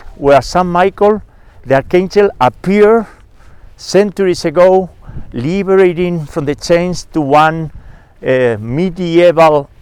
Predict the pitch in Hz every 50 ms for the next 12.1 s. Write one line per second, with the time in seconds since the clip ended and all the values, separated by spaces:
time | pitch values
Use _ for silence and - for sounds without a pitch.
0 | - - - - - 135 143 156 160 160 170 165 - - - - - - - -
1 | - - - - - - 147 135 110 - 147 147 151 160 - - - - - 95
2 | - _ _ _ _ _ _ _ _ - - - _ 151 156 156 160 160 151 165
3 | 165 - - 170 147 - - 160 143 151 156 151 - - - - - - - -
4 | 131 127 127 123 123 139 147 147 147 139 - - - _ _ - - - - _
5 | _ _ _ - 139 135 165 180 165 - 160 160 165 165 170 165 - - - -
6 | - - - 117 110 131 123 113 143 151 156 143 156 160 160 151 131 - - -
7 | _ _ _ _ _ _ _ _ _ - - - - - - - 131 117 - -
8 | 127 123 143 170 165 165 160 139 135 139 147 151 156 147 - - - 127 135 147
9 | 160 151 - - - - - 127 127 127 117 123 139 151 156 156 143 156 156 160
10 | 151 - - - - - - - - - - - - - - - - - - -
11 | - - - - - - - - 143 135 135 135 135 135 120 131 127 127 123 120
12 | 117 120